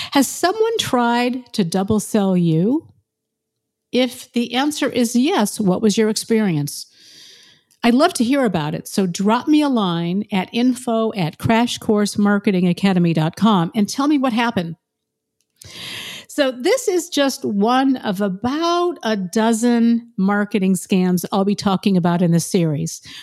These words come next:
We have a whole lot more ground to cover, so if you're serious about not getting scammed, make sure to listen in.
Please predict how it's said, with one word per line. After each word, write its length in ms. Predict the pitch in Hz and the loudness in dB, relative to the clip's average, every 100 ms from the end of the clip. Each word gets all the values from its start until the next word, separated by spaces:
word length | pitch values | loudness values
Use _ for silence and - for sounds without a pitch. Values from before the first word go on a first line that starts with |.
| - | -2
We 140 | 240 233 | 2 2
have 140 | 208 | 0
a 120 | 170 | -4
whole 400 | - - 302 330 | -6 0 2 4
lot 240 | 294 277 277 | 2 2 2
more 220 | 254 254 | 2 2
ground 340 | 247 247 269 | 2 2 2
to 80 | 220 | 2
cover, 520 | - 160 147 123 190 - | 0 -2 -2 -8 -10 -14
so 240 | - 214 | -6 -4
if 220 | 202 180 185 | -2 -4 -4
you're 100 | 151 | -4
serious 800 | - 185 170 190 233 269 - - | -4 0 0 2 2 0 -2 -4
about 360 | 185 165 160 - | -2 0 -2 0
not 340 | 165 175 - | 0 0 0
getting 260 | 190 180 190 | 0 2 0
scammed, 600 | - - 214 254 285 330 - _ _ - | -2 -2 0 -2 -4 -6 -10 _ _ -8
make 220 | 165 - | -8 -6
sure 280 | - 240 240 | -2 0 0
to 80 | |
listen 320 | 214 214 240 196 | 0 0 2 0
in. 320 | 143 156 | 0 -6